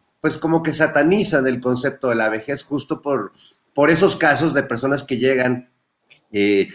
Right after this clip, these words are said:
en muy malas condiciones de salud o que no hicieron nada de su vida, ¿no? Hay un poema de Bukowski que a mí me encanta, eh, que se llama Sé amable,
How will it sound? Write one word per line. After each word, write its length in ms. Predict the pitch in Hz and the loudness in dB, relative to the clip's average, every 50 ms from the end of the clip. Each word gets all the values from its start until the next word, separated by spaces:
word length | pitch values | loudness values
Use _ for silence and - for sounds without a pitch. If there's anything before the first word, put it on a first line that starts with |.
| - - - - | -20 -20 -14 -6
en 140 | 113 123 139 | 0 4 6
muy 120 | 160 160 | 8 8
malas 280 | 160 160 160 160 - - | 8 6 4 4 0 0
condiciones 480 | 147 135 127 123 127 151 147 151 143 | -2 0 0 0 0 0 0 0 -2
de 60 | - | -4
salud 500 | 123 - 131 131 135 147 151 156 151 160 _ _ _ _ _ _ _ _ _ _ _ - | -6 -4 -2 -2 0 0 0 -2 -2 -4 _ _ _ _ _ _ _ _ _ _ _ -2
o 180 | - 190 180 - | 0 0 0 0
que 340 | 196 208 208 202 208 - - | 2 2 2 2 2 -2 -6
no 240 | 156 180 202 220 240 | -4 -2 0 0 -2
hicieron 360 | 233 - 220 247 233 233 226 | -2 -2 -2 0 0 2 2
nada 240 | 226 226 226 220 214 | 4 4 4 4 2
de 60 | 185 | 0
su 220 | - - 185 190 | -2 -2 -4 -4
vida, 320 | 180 220 226 202 175 139 131 | -2 -2 -2 0 0 0 0
¿no? 220 | 143 165 185 180 | 0 0 0 2
Hay 140 | 160 175 190 | 0 2 2
un 120 | 196 196 196 | 2 0 2
poema 320 | 180 175 180 185 185 165 | 0 0 0 2 0 0
de 80 | 147 139 | 0 -2
Bukowski 560 | 139 135 - - - 156 - - - - 143 | -4 -6 -8 -2 -2 -2 -2 -2 -8 -14 -12
que 120 | - 123 | -8 -6
a 40 | 120 | -4
mí 100 | 135 151 | -2 0
me 100 | 151 143 | 0 0
encanta, 640 | 131 131 131 143 139 139 135 135 127 135 - - _ _ _ _ _ _ _ _ _ _ | 0 -2 0 0 -2 -2 -2 -2 -4 -6 -6 -8 _ _ _ _ _ _ _ _ _ _
eh, 720 | - 117 120 120 120 120 120 117 117 117 117 113 113 - _ - | -6 -4 -2 -2 -2 -2 -2 0 0 -2 -2 -4 -6 -12 _ -6
que 240 | 123 127 123 120 | -2 -2 -2 -2
se 120 | 120 - 135 | -2 0 0
llama 220 | 139 143 147 139 | 2 2 2 0
Sé 220 | 135 - 160 151 147 | 0 0 0 2 2
amable, 600 | 139 139 147 151 151 143 131 120 107 101 - | 4 4 4 4 4 4 2 0 -4 -4 -8